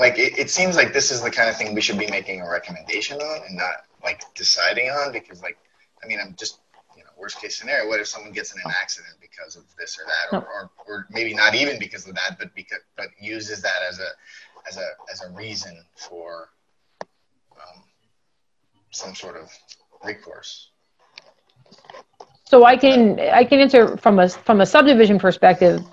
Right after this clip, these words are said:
Speaker 2: you know, y-, y-, the, you have to grant the waiver or they have to comply.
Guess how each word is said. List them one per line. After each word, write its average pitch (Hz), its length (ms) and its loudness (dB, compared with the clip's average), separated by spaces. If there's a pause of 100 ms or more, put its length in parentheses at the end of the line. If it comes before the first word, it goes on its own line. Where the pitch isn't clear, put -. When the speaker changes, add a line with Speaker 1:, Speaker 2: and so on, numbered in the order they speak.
Speaker 2:
you 185 140 0
know, 170 240 0
y-, 208 180 -6
y-, 214 180 -2 (340)
the, 185 420 0 (200)
you 208 120 6
have 233 240 6
to 220 80 2
grant 196 320 4
the 175 80 2
waiver 175 320 4
or 160 140 2
they 165 100 4
have 170 200 2
to 170 60 -6
comply. - 560 0